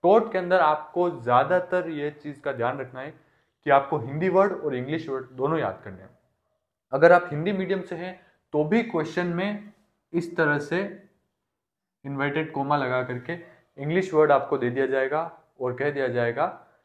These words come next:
कि इसे क्या कहते हैं। और अगर आप हिंदी मीडियम से हैं और इंग्लिश मीडियम में भी इस तरह से क्वेश्चन आ सकता है, और आप इंग्लिश मीडियम में और सेम हिंदी मीडियम पे, हिंदी वाले वर्ड पे ऐसे कॉमा लगा करके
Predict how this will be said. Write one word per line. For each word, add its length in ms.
कि 380
इसे 480
क्या 120
कहते 300
हैं। 240
और 120
अगर 220
आप 300
हिंदी 260
मीडियम 360
से 120
हैं 160
और 160
इंग्लिश 280
मीडियम 180
में 120
भी 120
इस 140
तरह 120
से 100
क्वेश्चन 240
आ 60
सकता 260
है, 60
और 60
आप 140
इंग्लिश 320
मीडियम 220
में 240
और 100
सेम 380
हिंदी 200
मीडियम 320
पे, 340
हिंदी 280
वाले 240
वर्ड 280
पे 100
ऐसे 220
कॉमा 300
लगा 240
करके 240